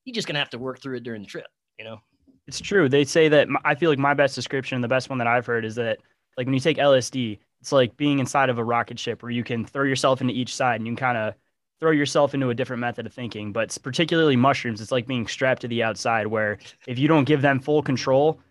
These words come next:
Speaker 2: like, you're just gonna fuck yourself. That's the <laughs> best way to describe it. Like, if you have a negative emotion, you gotta deal with it right then and there. Otherwise, you,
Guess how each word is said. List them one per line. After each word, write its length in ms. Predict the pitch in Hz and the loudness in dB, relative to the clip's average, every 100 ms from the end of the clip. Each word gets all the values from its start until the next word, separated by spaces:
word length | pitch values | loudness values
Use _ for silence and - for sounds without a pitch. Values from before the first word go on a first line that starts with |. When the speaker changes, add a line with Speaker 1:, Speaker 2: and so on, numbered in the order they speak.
| _ _ | _ _
Speaker 2:
like, 300 | 135 123 - _ _ _ | -6 -6 -8 _ _ _
you're 140 | 135 | -2
just 180 | 143 139 | 0 2
gonna 140 | 139 117 | 2 0
fuck 280 | - 139 | 0 -2
yourself. 340 | 127 110 117 104 | -2 -2 -2 -2
That's 200 | 127 - | -6 -2
the 80 | 135 | 2
<laughs> 100 | 147 | 2
best 180 | 131 | 2
way 120 | 139 131 | 0 0
to 80 | 113 | -2
describe 460 | 123 - 123 117 | -6 0 0 0
it. 120 | 110 113 | -2 -6
Like, 280 | 110 104 - _ _ _ | -6 -8 -12 _ _ _
if 100 | 120 | -2
you 120 | 143 | 2
have 100 | 151 | 4
a 40 | 135 | 6
negative 320 | 135 147 143 | 4 4 4
emotion, 500 | 127 123 147 170 160 | 4 4 2 2 0
you 80 | 135 | 2
gotta 160 | 147 120 | 2 2
deal 200 | 135 135 | 0 0
with 120 | 135 | 0
it 80 | 120 | -2
right 220 | 120 127 | -2 -2
then 160 | 131 131 | -4 -4
and 100 | 123 | -2
there. 220 | 127 120 | -2 -2
Otherwise, 640 | 117 123 120 120 113 113 _ _ _ _ _ | -2 0 0 0 -2 -8 _ _ _ _ _
you, 180 | 123 | -12